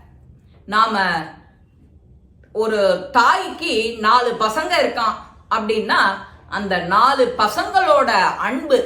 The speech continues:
சின்ன வயசுல நிறைய கிடைக்கிறது அந்த அம்மாக்கு. அந்த அம்மாக்கு கொஞ்சம் வயசு ஆன உடனே, ஆ, அந்த நாலு பேர்கிட்டயும் எதிர்பார்ப்பு இருக்கு. ஆனா அந்த நாலு பேரும் பசங்களும் சரியான அன்பை கொடுக்க முடியறது இல்ல அவளால.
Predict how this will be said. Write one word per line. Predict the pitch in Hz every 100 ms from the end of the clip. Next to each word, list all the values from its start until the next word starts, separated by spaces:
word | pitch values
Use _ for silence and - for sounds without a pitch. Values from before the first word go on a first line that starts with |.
| - - - _ _ _ _
சின்ன | - 302 320 370
வயசுல | 277 247 254 311
நிறைய | 339 262 262 285
கிடைக்கிறது | 277 226 220 202 180
அந்த | 311 226 180
அம்மாக்கு. | 175 180 - - - - _ _ _ _
அந்த | - 262 247
அம்மாக்கு | 202 220 381 392 370 349
கொஞ்சம் | 294 262 240
வயசு | 202 208 359 453
ஆன | 330 262 262 240
உடனே, | 214 233 254 370 196 226 254 - - - -
ஆ, | 220 240 214
அந்த | 208 190 175 170 165
நாலு | 175 240 330 311
பேர்கிட்டயும் | 311 294 320 - 311 262 302 359
எதிர்பார்ப்பு | 254 - 330 302 269 214 208
இருக்கு. | 170 165 - - - -
ஆனா | 240 320
அந்த | 294 226
நாலு | 208 240 294 294
பேரும் | 277 285 330 -
பசங்களும் | 254 277 285 294 285 - - - -
சரியான | - 262 - 330 311 349
அன்பை | 247 240 311 302 294
கொடுக்க | 294 370 359
முடியறது | 254 226 214 180
இல்ல | 175 160
அவளால. | 147 165 151 151